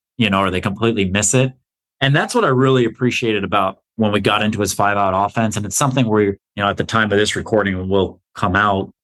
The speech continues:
before the end of the year. We looked at too with Oklahoma City, and they run some really good elbow action, you know, throwing to the elbow, and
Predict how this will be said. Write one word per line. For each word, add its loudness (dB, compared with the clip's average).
before -2
the 0
end 0
of -4
the 2
year. 0
We -14
looked -2
at -2
too 0
with -2
Oklahoma -2
City, 2
and 0
they 4
run 0
some -6
really 2
good -2
elbow 0
action, -4
you -4
know, 0
throwing 0
to -4
the 0
elbow, 0
and -6